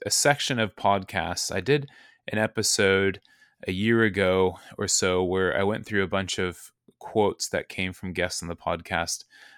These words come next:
I've got a few more. These are kind of from the last few guests that we had, had on the podcast.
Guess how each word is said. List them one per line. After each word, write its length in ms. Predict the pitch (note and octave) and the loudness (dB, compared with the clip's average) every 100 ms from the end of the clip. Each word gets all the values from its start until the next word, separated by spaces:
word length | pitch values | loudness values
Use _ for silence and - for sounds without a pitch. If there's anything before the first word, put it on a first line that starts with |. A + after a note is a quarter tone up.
| - | -14
I've 80 | G2 | -2
got 140 | C3 | 0
a 40 | D3+ | 0
few 220 | - A#2 | 0 -2
more. 320 | G#2+ G#2 G2+ | 0 0 0
These 240 | G2+ A2 A2+ | 0 -2 -4
are 40 | |
kind 220 | - G#2 | -4 -4
of 100 | G2+ | -4
from 460 | - G2+ F#2+ F#2 F2 | -6 -4 -2 -2 -6
the 360 | F#2 F2 F2 D#2+ - | -6 -4 -4 -6 -4
last 380 | F#2 F2+ - | -2 -2 -4
few 100 | - | -8
guests 320 | F2+ F2+ F2 - | -6 -4 -4 -6
that 120 | - | -8
we 80 | F2+ | -6
had, 200 | F2 F2 | -4 -4
had 200 | F2 E2+ | -4 -4
on 100 | E2+ | -6
the 80 | E2 | -10
podcast. 680 | - F2 E2+ - E2+ F2 | -10 -10 -8 -4 -4 -4